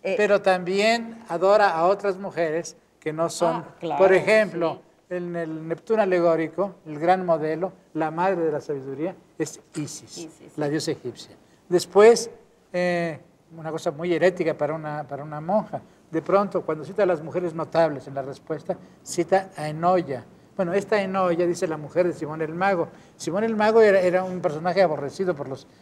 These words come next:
Speaker 2: por los padres de la iglesia.
Speaker 1: Y ella era
Speaker 2: Y es-,
Speaker 1: pitonisa, ¿no?
Speaker 2: y esta Enoya, pues bueno, eh, <clears throat> según er-, era una prostituta del,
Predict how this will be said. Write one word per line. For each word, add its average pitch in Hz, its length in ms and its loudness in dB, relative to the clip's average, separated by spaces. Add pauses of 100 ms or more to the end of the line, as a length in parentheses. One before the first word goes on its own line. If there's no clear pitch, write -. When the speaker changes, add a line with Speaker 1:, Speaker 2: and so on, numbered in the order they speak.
(140)
Speaker 2:
por 151 80 -2
los 147 140 -4
padres 170 280 4
de 156 60 2
la 156 100 2
iglesia. 175 460 0
Speaker 1:
Y 170 60 -4
ella 180 220 0
era 185 100 6
Speaker 2:
Y - 20 6
es-, 160 80 2
Speaker 1:
pitonisa, 175 600 -6
¿no? 185 160 -12 (140)
Speaker 2:
y 160 60 -2
esta 214 180 6
Enoya, 196 680 4
pues 147 160 -6
bueno, 180 320 -4
eh, 160 180 -6 (240)
<clears throat> 190 340 -2
según 190 500 -4 (400)
er-, 180 160 -2
era 180 260 0
una 180 220 -4
prostituta 175 840 -2 (280)
del, 147 360 -2